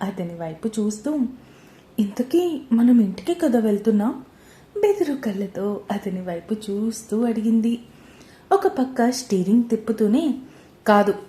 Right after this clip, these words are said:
అస్సలు కాదు, నిన్ను తీసుకొని వేరే ప్లేస్కి వెళ్తున్నా." "అవునా? కానీ ఎక్కడికి?" "హుష్ దేవుడా, ఎన్ని క్వశ్చన్స్ వస్తాయి ఈ అమ్మాయిలకి" అనుకుంటూ, "అది చెప్పలేను, సర్ప్రైజ్. మీరు మార్నింగ్ నుంచి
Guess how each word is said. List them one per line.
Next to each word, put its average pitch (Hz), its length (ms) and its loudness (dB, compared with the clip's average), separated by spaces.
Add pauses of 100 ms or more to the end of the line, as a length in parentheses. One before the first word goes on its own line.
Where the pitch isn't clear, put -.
(140)
అస్సలు 220 360 2
కాదు, 190 420 -2
నిన్ను 196 260 2
తీసుకొని 190 460 0
వేరే 208 240 4
ప్లేస్కి 202 360 -2
వెళ్తున్నా." 185 500 -4 (600)
"అవునా? 262 440 2 (200)
కానీ 294 200 0
ఎక్కడికి?" 320 460 -4 (800)
"హుష్ 226 440 2
దేవుడా, 190 580 4 (220)
ఎన్ని 202 240 4
క్వశ్చన్స్ 220 480 0
వస్తాయి 294 380 0
ఈ 262 40 4
అమ్మాయిలకి" 226 600 0 (260)
అనుకుంటూ, 233 580 2 (640)
"అది 220 160 4
చెప్పలేను, 202 520 0 (120)
సర్ప్రైజ్. 190 560 -2 (560)
మీరు 240 200 8
మార్నింగ్ 233 460 4
నుంచి 226 280 0